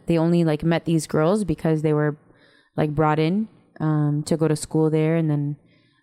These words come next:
like, now with scholarship and the help of, like, Salesian family and benefactors, that they can go to a different school and, and be educated and hopefully, like, pulled out of their, like, what their living situation is like and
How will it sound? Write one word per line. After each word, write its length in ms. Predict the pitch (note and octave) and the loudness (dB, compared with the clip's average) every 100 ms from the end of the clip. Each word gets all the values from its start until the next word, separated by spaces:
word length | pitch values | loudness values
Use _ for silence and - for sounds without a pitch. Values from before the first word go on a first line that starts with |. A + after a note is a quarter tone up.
| - | -4
like, 160 | D#3 | -2
now 220 | E3 D#3 D#3 | 0 0 0
with 100 | D#3 | -2
scholarship 600 | - G3+ F#3 - F3 E3+ | -2 0 0 0 0 0
and 100 | D#3+ | 0
the 80 | |
help 160 | D#3+ D#3 | 0 0
of, 180 | D#3+ D#3 | -2 -2
like, 140 | D#3 | -4
Salesian 340 | - D#3+ D#3 D#3+ | -2 -4 -2 -2
family 520 | F3 E3+ E3 E3 E3 | 0 0 0 0 0
and 160 | D#3 | 0
benefactors, 580 | D#3 D#3 D#3 D#3 - G#3 | 0 -2 -2 -4 -2 -2
that 140 | F#3 - | -2 -2
they 100 | D#3 | -2
can 160 | E3 | 0
go 160 | D#3 D#3 | 2 0
to 500 | D3+ D#3+ D3+ D3 D3 - _ _ _ _ | 0 -2 0 0 -4 -12 _ _ _ _
a 80 | D#3+ | -2
different 320 | E3 E3 D#3+ | -2 -2 -4
school 400 | - F3+ G#3+ B3+ A#3+ | -2 0 0 -2 -4
and, 420 | E3 D#3+ D#3 D3+ | -2 -2 -2 -2
and 160 | E3+ D#3+ | -2 0
be 120 | E3+ | 0
educated 380 | D#3+ F3 F3 E3+ | 0 -2 0 2
and 100 | D#3 | 0
hopefully, 300 | D#3 E3 E3 | -2 -2 -2
like, 180 | D3+ | -2
pulled 220 | - E3 D#3+ | -2 -2 0
out 180 | D3+ E3 | -2 -2
of 120 | E3+ | -2
their, 420 | D#3+ D3+ D3 D#3 | 0 0 0 -4
like, 240 | - D#3 D#3+ | -4 -4 -2
what 100 | D#3 | -2
their 140 | D#3 | 0
living 260 | D#3 D#3+ D#3+ | 0 0 -2
situation 540 | D#3+ - D#3 - E3 | -2 0 0 0 -2
is 160 | D3+ D#3 | 0 0
like 240 | E3 - | -2 -2
and 160 | D3+ | -4